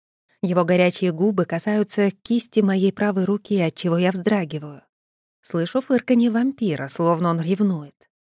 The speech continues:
Хотя так оно и есть. "Да", —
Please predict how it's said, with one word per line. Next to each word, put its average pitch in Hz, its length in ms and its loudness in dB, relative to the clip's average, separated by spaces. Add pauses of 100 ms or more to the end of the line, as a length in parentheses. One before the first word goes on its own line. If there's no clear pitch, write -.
(220)
Хотя 247 720 -6 (200)
так 247 180 -6
оно 220 200 4
и 208 80 2
есть. - 460 -10 (800)
"Да", — 208 380 -2